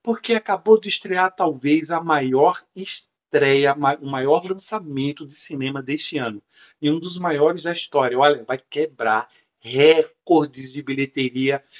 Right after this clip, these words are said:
Minha nossa. Eu estou falando de quê? Barbie, o filme. Quem diria, né?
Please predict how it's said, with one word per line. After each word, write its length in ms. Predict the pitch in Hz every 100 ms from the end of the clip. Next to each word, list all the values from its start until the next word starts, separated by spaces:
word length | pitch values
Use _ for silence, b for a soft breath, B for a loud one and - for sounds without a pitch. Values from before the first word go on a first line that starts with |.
| B B _
Minha 320 | 147 175 190 156
nossa. 400 | 110 - - - _ _ _
Eu 60 | 185
estou 180 | - 202
falando 300 | 170 165 143
de 80 | 131
quê? 240 | 233 262 _ _ _ _ 131
Barbie, 560 | 120 135 135 117 113 107 _
o 240 | 175 185 190
filme. 1000 | - - - - 185 180 170 135 113 104 b b b _
Quem 200 | 190 185
diria, 520 | 143 131 123 131 127
né? 240 | 123 139